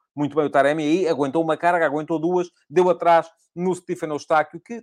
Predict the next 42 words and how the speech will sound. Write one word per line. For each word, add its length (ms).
tem 140
essa 180
vantagem 400
de 60
ser 100
um 80
jogador 320
inteligente 540
e 40
com 140
visão, 340
levantou 300
a 80
cabeça, 360
viu 280
o 60
espaço, 500
viu 140
onde 140
é 40
que 60
estava 200
o 60
buraco, 320
picou-lhe 320
a 60
bola 320
e 80
o 80
Evanilson 400
só 140
teve 200
que 60
encostar 300
o 40
peito 280
para 100
fazer 260
um 80
a 40
zero. 200
Depois, 460